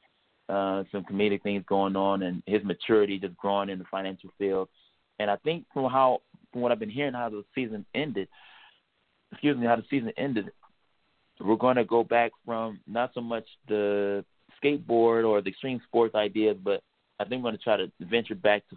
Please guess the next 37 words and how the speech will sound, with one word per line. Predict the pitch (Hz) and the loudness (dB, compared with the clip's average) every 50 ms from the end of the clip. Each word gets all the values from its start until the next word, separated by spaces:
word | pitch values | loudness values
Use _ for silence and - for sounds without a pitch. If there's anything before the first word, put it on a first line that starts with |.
| - - | -2 0
football | 117 101 87 98 95 92 92 90 - _ _ _ _ _ _ _ - | 0 2 2 2 0 2 0 0 -4 _ _ _ _ _ _ _ -10
and | - 95 92 90 90 90 90 82 - _ _ _ _ _ _ _ _ _ _ _ _ - 90 | -8 -4 -4 -4 -4 -4 -6 -8 -8 _ _ _ _ _ _ _ _ _ _ _ _ -8 -4
get | 92 107 101 | -2 0 2
back | 98 107 104 - - | 2 2 0 0 -4
to | 107 101 | -8 -8
some | - 110 104 | -6 -6 -6
of | 98 | -6
the | 95 92 | -6 -2
original | 92 101 98 95 92 92 | 0 0 -2 -2 -4 -14
concepts | - - 104 98 95 90 - - 92 87 - _ - | -14 -10 -10 -8 -8 -8 -8 -8 -8 -8 -8 _ -6
of, | 90 90 85 - _ _ _ _ _ _ _ - | -6 -6 -6 -10 _ _ _ _ _ _ _ -12
of | 87 85 82 | -10 -10 -10
the | 82 - - | -8 -2 2
show. | 101 87 80 - _ - - - - 175 | 2 2 2 0 _ -16 -20 -18 -4 0
But | 123 123 117 - | 2 2 2 2
I'm | 143 160 156 | 0 -2 -2
actually, | 180 202 202 _ 165 151 131 - - - - 104 127 135 - _ _ _ _ - | -4 -6 -6 _ -12 -16 -16 -16 -14 -12 -10 -10 -10 -10 -12 _ _ _ _ -14
and | 127 117 | -12 -12
of | 113 - | -12 -8
course | - 156 139 127 135 | -6 -4 -4 -4 -6
they're | 127 | -8
gonna | 117 120 120 117 | -10 -10 -8 -6
have, | 117 113 110 107 101 - _ _ | -4 -4 -4 -4 -6 -10 _ _
um, | 98 101 92 - _ _ _ _ _ - | -18 -18 -18 -18 _ _ _ _ _ -8
as | 104 110 101 | -6 -6 -6
the | 95 - - | -8 -10 -6
show | 131 127 117 | -4 -4 -2
grows, | 98 104 104 98 95 95 92 90 _ _ _ _ _ _ _ _ _ _ _ - | 0 0 0 0 0 0 -4 -8 _ _ _ _ _ _ _ _ _ _ _ -2
so | 117 113 | -2 0
does | 107 110 107 101 87 | 2 2 2 0 0
the | 98 95 | -6 -10
cameos | - - 110 110 107 104 101 95 98 101 92 | -6 -4 -2 -2 0 0 0 0 0 0 -2
and | 92 90 | -6 -8
people | - 101 - - 98 | -8 -6 -4 -4 -4
who | 101 104 104 98 95 - | -4 -4 -6 -6 -6 -4
wanna | - 101 98 98 | -4 -4 -2 -2
make | 101 98 95 | -4 -4 -4